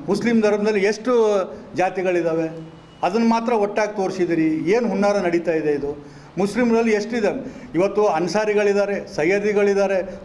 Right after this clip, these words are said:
ಖುರೇಶಿಗಳಿದ್ದಾರೆ, ಪಿಂಜಾರಿದ್ದಾರೆ, ಪಠಾಣ್ರಿದ್ದಾರೆ,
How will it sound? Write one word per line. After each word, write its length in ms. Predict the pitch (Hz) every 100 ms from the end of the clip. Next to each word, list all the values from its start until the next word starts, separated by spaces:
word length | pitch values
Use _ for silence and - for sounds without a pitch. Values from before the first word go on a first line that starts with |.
| -
ಖುರೇಶಿಗಳಿದ್ದಾರೆ, 1080 | 165 208 202 214 202 196 196 196 170 - -
ಪಿಂಜಾರಿದ್ದಾರೆ, 920 | 165 170 208 202 196 196 196 185 190
ಪಠಾಣ್ರಿದ್ದಾರೆ, 720 | 156 175 214 214 196 196 190